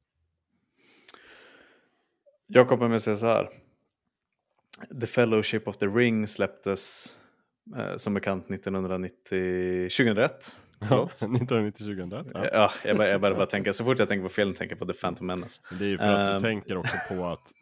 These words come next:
Speaker 2: Sagan om ringen är den sista stora nittiotalsfilmen.
Speaker 1: Ja,
Speaker 2: Som man
Speaker 1: fa-,
Speaker 2: brukar säga.
Speaker 1: exakt,
Speaker 2: Mm.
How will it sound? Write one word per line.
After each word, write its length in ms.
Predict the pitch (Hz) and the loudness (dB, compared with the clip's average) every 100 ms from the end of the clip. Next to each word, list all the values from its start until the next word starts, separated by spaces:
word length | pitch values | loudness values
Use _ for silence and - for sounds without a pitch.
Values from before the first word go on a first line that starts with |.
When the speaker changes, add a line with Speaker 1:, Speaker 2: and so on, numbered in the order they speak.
| 95 - | -14 -4
Speaker 2:
Sagan 320 | - 92 87 | -2 -2 -4
om 100 | 90 | -4
ringen 280 | 95 92 87 | -6 -6 -6
är 140 | 90 | -6
den 100 | 87 | -8
sista 340 | - 107 - | -10 -14 -14
stora 280 | - - 82 | -16 -12 -12
nittiotalsfilmen. 800 | 82 82 - 87 - 113 - - - _ _ _ _ _ | -10 -12 -12 -14 -14 -14 -14 -18 -20 _ _ _ _ _
Speaker 1:
Ja, 320 | - - - _ _ | -6 -6 -8 _ _
Speaker 2:
Som 120 | 90 | -4
man 100 | - | -4
Speaker 1:
fa-, 20 | |
Speaker 2:
brukar 180 | 80 - | -4 -2
säga. 100 | 123 | 0
Speaker 1:
exakt, 480 | - 107 - - | 2 -2 -4 -16
Speaker 2:
Mm. 120 | 101 | -20